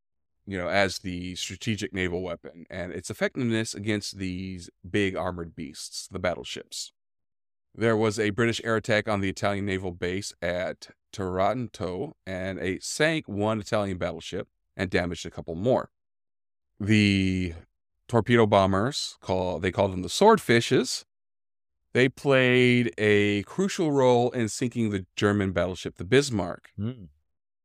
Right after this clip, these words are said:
Speaker 2: One of those, uh, unsinkable guys, if I recall.
Speaker 1: Mm, yes.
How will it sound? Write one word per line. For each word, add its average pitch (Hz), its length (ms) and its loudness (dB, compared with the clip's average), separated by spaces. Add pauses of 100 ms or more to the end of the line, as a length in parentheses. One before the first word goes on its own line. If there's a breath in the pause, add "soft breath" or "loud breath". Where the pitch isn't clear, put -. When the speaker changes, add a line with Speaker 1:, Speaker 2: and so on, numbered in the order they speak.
(160)
Speaker 2:
One 107 200 -2
of 113 60 2
those, 104 260 0
uh, 95 260 2
unsinkable 113 760 0
guys, 80 640 -4
if - 180 -10
I 92 100 0
recall. 87 640 0 (880)
Speaker 1:
Mm, 90 560 -2
yes. 95 500 0